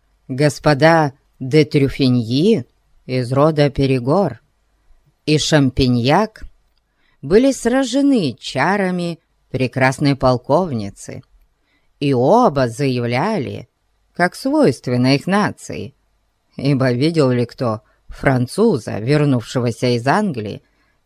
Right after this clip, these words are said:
который не оставил бы там десяток обманутых мужей и не увез с собою в бумажнике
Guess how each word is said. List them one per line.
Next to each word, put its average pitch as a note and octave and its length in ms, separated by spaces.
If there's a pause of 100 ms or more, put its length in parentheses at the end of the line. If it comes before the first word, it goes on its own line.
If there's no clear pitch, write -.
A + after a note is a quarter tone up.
который C#4 400
не B3 100
оставил G#3 480
бы A#2+ 140
там A2+ 340 (280)
десяток C3 920 (140)
обманутых B2 760
мужей C3+ 580 (580)
и A#3+ 200
не F4+ 160
увез A3 420
с - 60
собою C#3 560
в A2+ 40
бумажнике B2 1120